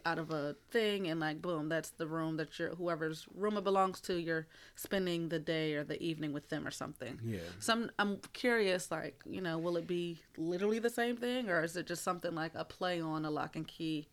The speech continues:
Speaker 2: Yeah.
Speaker 1: situation? I don't know. But, um,
Speaker 2: Who
Speaker 1: we have
Speaker 2: knows?
Speaker 1: a good group going. Um, it's one of our friends' birthday on Saturday also, so we have to make sure she has a even better time. Um,
Speaker 2: Yeah.
Speaker 1: but yeah, it's gonna be a good time.
Speaker 2: Looking forward to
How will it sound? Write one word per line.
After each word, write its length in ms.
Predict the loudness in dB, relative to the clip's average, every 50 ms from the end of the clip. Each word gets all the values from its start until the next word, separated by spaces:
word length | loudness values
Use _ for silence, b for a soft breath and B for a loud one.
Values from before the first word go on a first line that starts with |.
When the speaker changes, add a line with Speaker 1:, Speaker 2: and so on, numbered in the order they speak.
| _ -8
Speaker 2:
Yeah. 140 | -6 -4 -2
Speaker 1:
situation? 560 | 0 0 0 0 2 2 0 0 0 -2 0
I 80 | 0 0
don't 120 | 0 0
know. 180 | -2 -4 -6 -10 -14 B B B B B B B B B B B B B B B
But, 140 | 2 4
um, 400 | 4 4 4 4 2 0 -2 -2
Speaker 2:
Who 160 | 0 0 2 4
Speaker 1:
we 120 | 6 6
have 120 | 6 6
Speaker 2:
knows? 120 | 6 6 4
Speaker 1:
a 60 | 4 4 6
good 200 | 6 6 8 6
group 280 | 2 2 0 0 2
going. 460 | 4 6 6 6 6 4 2 0 -2 -2 0
Um, 260 | 2 2 2 2 0
it's 140 | -2 -2 -2
one 100 | -2 0
of 100 | 2 2
our 60 | 2
friends' 320 | 2 2 2 2 2 2
birthday 380 | 4 4 4 4 4 2 0 0
on 100 | 0 0
Saturday 400 | 0 2 2 2 2 2 0 0
also, 580 | 0 2 0 0 0 0 -2 -2 -2 -2 -2
so 360 | -4 -4 -6 -4 -2 -2 -2 -2
we 120 | -2 -2
have 120 | -4 -4 -6
to 80 | -6
make 160 | -6 -6 -6 -6
sure 180 | -4 -4 -4
she 140 | -4 -4 -4
has 180 | -4 -4 -4 -4
a 220 | -4 -4 -4 -6 -8 -8 -8
even 260 | -6 -6 -4 -4 -4
better 240 | -2 -2 -2 -2 -4
time. 480 | -6 -6 -6 -6 -4 -4 -6 -6 -8 -10 -14 B B B B B B B B B B B B B B -6
Um, 540 | -4 -2 -2 -2 -2 -2 -4 -4 -6 -8 -10 B B B B B B
Speaker 2:
Yeah. 80 | B B -10 _ _ _
Speaker 1:
but 120 | -8 -4 -2
yeah, 180 | -2 0 0 0
it's 140 | -2 -4 -4
gonna 180 | -6 -6 -4
be 120 | -2 -2 -2
a 40 |
good 220 | -2 -2 -4 -4 -4
time. 460 | -2 0 2 2 2 0 -2 -6 -10 -14 _ -20 b b b b b b b b b b b _ -10
Speaker 2:
Looking 240 | -10 -8 -8 -10
forward 400 | -12 -10 -8 -8 -8 -8 -8 -10 -12
to 100 | -12